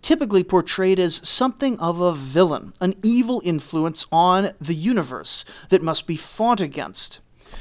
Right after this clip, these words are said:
Honestly, this is not a terrible modern reinterpretation of the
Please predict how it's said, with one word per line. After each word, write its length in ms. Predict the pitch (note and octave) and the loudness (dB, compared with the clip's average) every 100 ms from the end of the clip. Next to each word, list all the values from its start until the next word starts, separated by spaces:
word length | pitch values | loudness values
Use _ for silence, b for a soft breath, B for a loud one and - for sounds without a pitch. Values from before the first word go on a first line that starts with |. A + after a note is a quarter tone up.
| B B B | B B B
Honestly, 480 | G#3+ G#3+ - F#3+ E3+ | 6 6 6 2 2
this 260 | F#3+ B3+ | -2 -2
is 160 | D#4 C4 | -2 0
not 220 | D4 D4 | 2 4
a 140 | C4+ G#3+ | 2 0
terrible 1000 | - - - C#4 D4+ D#4+ D#4 C#4+ C4 - | -4 -6 -4 0 4 4 2 0 0 -4
modern 640 | D3 E3+ F#3+ A3 G#3 F#3+ E3 | -8 -2 2 2 4 2 0
reinterpretation 1300 | G3+ G3 F3+ - F#3 F#3 E3 - E3 D3 D3 C#3+ D3+ B B B | 0 0 -2 -2 -2 -2 -8 -4 -2 -2 -4 -6 -10 B B B
of 340 | D#3+ D#3+ D3+ D3 | 6 6 4 -2
the 480 | D#3 D#3+ D#3+ D#3+ | -6 -4 -4 -4